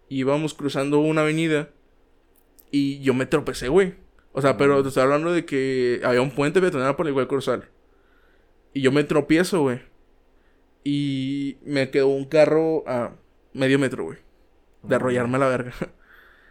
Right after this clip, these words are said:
Speaker 1: O sea, yo me tropiezo y ¡ah! se frena acá y machina el carro, güey. Y me quedó así en nada, güey. Y
Speaker 2: A la
Speaker 1: de
Speaker 2: verga.
Speaker 1: arrollarme a la verga. Y luego ya me paro y me voy corriendo, güey. Y yo, y yo pienso como de que, güey, o sea, ese tipo de cosas, güey,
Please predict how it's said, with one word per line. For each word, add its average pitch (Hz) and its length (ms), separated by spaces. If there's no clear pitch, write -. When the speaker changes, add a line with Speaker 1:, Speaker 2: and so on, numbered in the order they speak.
Speaker 1:
O - 60
sea, 135 140
yo 131 120
me 156 140
tropiezo 190 460
y 180 100
¡ah! 640 420
se 151 140
frena 135 240
acá 156 240
y 165 60
machina 165 340
el 165 100
carro, 147 300
güey. 247 160
Y 135 100
me 131 140
quedó 123 160
así 127 260
en 147 180
nada, 127 260
güey. 104 200
Y 127 220
Speaker 2:
A - 20
la - 60
Speaker 1:
de 127 60
Speaker 2:
verga. 127 160
Speaker 1:
arrollarme 123 440
a - 40
la 160 100
verga. 160 400
Y 123 840
luego 120 160
ya 127 100
me 135 80
paro 156 240
y - 20
me 151 60
voy 120 140
corriendo, 120 380
güey. - 120
Y 131 280
yo, 139 220
y 143 120
yo 131 160
pienso 147 260
como 139 160
de 131 80
que, 127 120
güey, 131 220
o 123 60
sea, 120 220
ese 127 160
tipo 147 260
de 151 100
cosas, 151 440
güey, 190 240